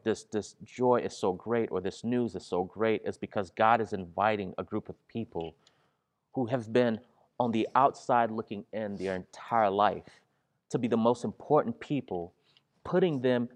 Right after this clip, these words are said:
at the top of his invitation list for the most important baby shower of all time, right?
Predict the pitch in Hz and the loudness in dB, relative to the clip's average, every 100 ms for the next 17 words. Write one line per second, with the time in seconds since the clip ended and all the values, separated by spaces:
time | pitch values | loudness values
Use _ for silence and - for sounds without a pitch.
0 | - - 107 - - 156 151 - 110 98 | -8 -2 -2 -2 -2 2 2 0 -6 -2
1 | 113 98 _ _ _ _ - 139 117 - | -2 -4 _ _ _ _ -6 -4 -4 0
2 | 180 175 156 131 98 - - - _ _ | 2 2 2 0 0 -2 -18 -20 _ _
3 | _ _ _ _ - 143 139 143 - 131 | _ _ _ _ 4 4 6 4 4 -2
4 | - 165 180 127 104 120 135 139 - 98 | 0 4 4 4 -2 2 2 2 -2 -2
5 | 87 87 85 - _ - 110 110 120 - | 0 -2 -6 -10 _ -10 0 2 2 -2
6 | 160 151 76 _ _ - - _ _ _ | -4 -4 -6 _ _ -20 -20 _ _ _
7 | _ - 131 151 | _ 0 2 2